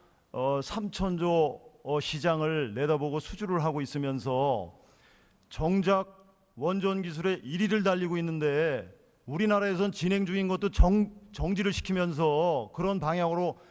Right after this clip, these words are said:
가려고 하면서 어떻게 해외 수주를 얘기할 수 있겠습니까?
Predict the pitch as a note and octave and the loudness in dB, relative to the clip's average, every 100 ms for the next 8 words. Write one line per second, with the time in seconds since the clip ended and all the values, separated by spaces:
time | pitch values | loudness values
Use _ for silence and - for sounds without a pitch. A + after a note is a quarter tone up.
0 | - - F3 G3 G3 F#3 F#3 F3+ D#3 G3 | -14 -4 2 4 4 2 2 -2 0 0
1 | E3+ - - - - F3 G#3 A3 G#3+ - | 0 -4 -20 -10 -4 -2 2 2 2 -4
2 | - _ _ - C4 C4 B3 - A3 G3 | -16 _ _ 0 2 4 4 2 -4 -4
3 | G3 F3+ G3 B2 F3+ G#3 G3 - F3+ E3+ | 0 2 0 2 2 4 2 0 -6 -8
4 | - D3+ - D#3 G#3+ | -6 -8 -4 -4 -4